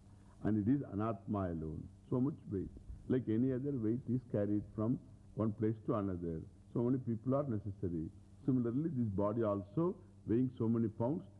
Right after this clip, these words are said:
it is nothing but weight alone. Understand? It is nothing but weight. But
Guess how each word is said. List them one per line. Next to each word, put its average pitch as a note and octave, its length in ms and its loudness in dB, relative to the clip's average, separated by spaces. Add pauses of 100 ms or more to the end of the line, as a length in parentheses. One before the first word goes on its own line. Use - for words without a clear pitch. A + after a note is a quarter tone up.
(200)
it G#2+ 180 2
is C#3 120 4 (100)
nothing F#2+ 440 2
but C3+ 160 2 (220)
weight A2 200 4 (120)
alone. F2+ 300 -2 (160)
Understand? F2+ 400 0
It F#2 40 -2
is E2 60 2
nothing F2+ 300 4
but E3 260 2 (480)
weight. D2+ 180 -2 (460)
But G#2 160 2